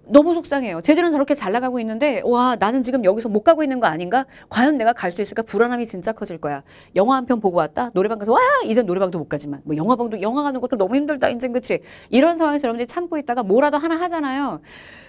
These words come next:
그 뭐라도 하나 하잖아. 공부 이외에 뭐 하나 하잖아. 숨쉬기도 재밌는 시간이거든, 지금. 그래서 뭐 하나 하면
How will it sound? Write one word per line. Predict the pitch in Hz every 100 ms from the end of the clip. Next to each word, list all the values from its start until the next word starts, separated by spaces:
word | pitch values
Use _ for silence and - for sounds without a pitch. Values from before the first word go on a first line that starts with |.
| -
그 | 262
뭐라도 | 214 294 320
하나 | 294 349 349
하잖아. | 320 262
공부 | - 254 277
이외에 | 294 254 247 285
뭐 | 196 233
하나 | 262 339 330 330
하잖아. | 349 311 285
숨쉬기도 | 339 381 381 320
재밌는 | 247 220 214
시간이거든, | 208 190 175 165
지금. | 160 156 269
그래서 | 269 190
뭐 | 180 262
하나 | 294 294
하면 | 339 330 359 208